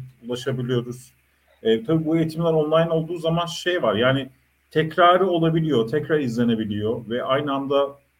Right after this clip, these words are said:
e, tüm Türkiye'den bayileri tek bir Zoom oturum-, oturumunda ya da,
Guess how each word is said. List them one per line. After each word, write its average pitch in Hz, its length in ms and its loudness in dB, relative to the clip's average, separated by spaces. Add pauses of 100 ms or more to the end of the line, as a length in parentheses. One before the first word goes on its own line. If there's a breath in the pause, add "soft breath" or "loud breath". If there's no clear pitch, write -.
(180)
e, 113 180 0 (260)
tüm 160 200 -6
Türkiye'den 143 500 -2
bayileri 135 460 2
tek 147 260 -4
bir 139 340 -8
Zoom 139 320 -4
oturum-, 123 440 -2
oturumunda 113 580 -4
ya 123 180 -2
da, 127 380 0